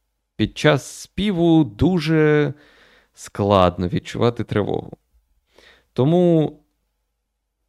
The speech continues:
з точки зору дійсності,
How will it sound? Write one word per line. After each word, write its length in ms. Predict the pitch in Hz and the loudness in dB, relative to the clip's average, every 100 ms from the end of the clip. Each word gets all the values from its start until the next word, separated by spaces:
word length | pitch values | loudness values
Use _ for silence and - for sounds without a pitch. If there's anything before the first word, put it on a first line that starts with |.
| _ _ _ _ _ _ _ _ _ _ _ _ | _ _ _ _ _ _ _ _ _ _ _ _
з 140 | - - | -20 0
точки 360 | 175 165 - | 0 2 0
зору 800 | 135 143 160 143 131 120 117 101 104 - _ _ _ _ _ _ _ _ _ _ _ _ _ - | 0 4 4 4 2 2 2 0 -6 -14 _ _ _ _ _ _ _ _ _ _ _ _ _ -14
дійсності, 920 | 113 127 214 170 - 101 - - 87 | -4 -2 0 0 -2 -4 -6 -14 -14